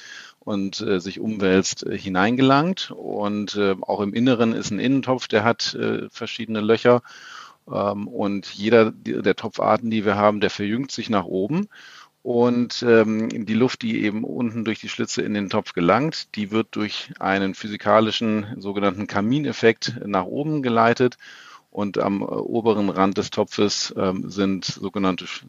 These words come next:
Luftauslassschlitze. Und, äh, dort entweicht die Luft eben unter anderem nach oben, nachdem sie quasi an den Wurzeln und an dem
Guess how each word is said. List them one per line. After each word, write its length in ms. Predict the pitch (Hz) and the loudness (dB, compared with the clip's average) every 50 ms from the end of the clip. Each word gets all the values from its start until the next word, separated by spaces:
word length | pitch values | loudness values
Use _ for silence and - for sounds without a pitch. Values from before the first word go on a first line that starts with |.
| - | -16
Luftauslassschlitze. 1400 | - - - 95 107 101 - - - 123 151 147 - 135 117 110 135 127 - - - 127 120 120 - - 127 120 110 - - - - - - - _ _ _ | -12 -8 -4 -4 -4 -4 -4 0 4 4 4 4 4 2 2 2 2 2 0 0 2 2 2 2 2 4 4 4 4 2 -2 -16 -18 -18 -20 -20 _ _ _
Und, 540 | - 107 104 104 104 101 101 95 - - | -2 -2 0 0 -2 -4 -6 -6 -8 -4
äh, 320 | 107 98 95 95 92 101 101 92 | -2 0 2 2 2 0 -2 -4
dort 240 | - 101 95 101 - | -2 0 2 2 0
entweicht 540 | - 98 92 80 92 90 95 101 98 - - | 0 -6 -2 2 4 6 6 6 4 2 0
die 80 | 110 95 | -2 0
Luft 500 | 92 101 101 95 - - - - - - - | 0 0 0 0 -2 -6 -6 -6 -8 -8 -6
eben 240 | 104 101 95 98 - | -4 -4 -2 -4 -4
unter 320 | - 104 92 104 98 - | -6 -4 -2 -2 -2 0
anderem 420 | 98 98 98 95 92 90 92 92 | 0 0 0 0 0 0 0 0
nach 200 | 90 90 87 - | 0 -2 -2 -2
oben, 400 | - - 101 98 98 101 98 95 - _ - - - - _ | -4 -4 -2 0 0 0 0 0 -2 _ -18 -20 -20 -12 _
nachdem 340 | - 98 90 - 104 98 95 | -4 -4 -2 0 -2 -2 -2
sie 200 | 87 98 98 87 | -2 -4 -4 -4
quasi 420 | - - - 101 90 87 95 101 | -4 -2 0 2 2 2 0 -4
an 180 | 104 98 95 98 | -4 -2 -2 0
den 180 | 98 95 85 - | 0 -2 0 0
Wurzeln 480 | 98 104 - - - 107 101 101 87 85 - - | 0 0 2 2 2 2 2 0 -2 -6 -10 -8
und 180 | - 104 101 - | -6 -6 -6 -6
an 140 | 90 95 | -4 -2
dem 160 | 92 92 90 | -2 -2 -2